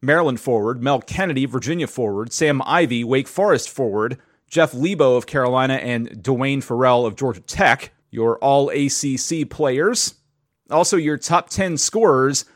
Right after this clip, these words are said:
in nineteen eighty-eight. Danny Ferry led the A C C, nineteen point one points a game. Tom Hammond second, eighteen point nine.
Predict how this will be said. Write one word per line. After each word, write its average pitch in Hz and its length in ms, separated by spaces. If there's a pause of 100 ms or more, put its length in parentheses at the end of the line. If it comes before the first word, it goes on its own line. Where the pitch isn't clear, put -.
(320)
in 139 160
nineteen 151 380
eighty-eight. 143 440 (600)
Danny 175 240
Ferry 190 340
led 147 220
the 135 160
A 135 80
C 143 160
C, 151 160
nineteen 156 460
point 147 200
one 151 220
points 143 240
a 139 60
game. 120 260
Tom 135 240
Hammond 135 380
second, 135 380
eighteen 143 360
point 120 240
nine. 156 380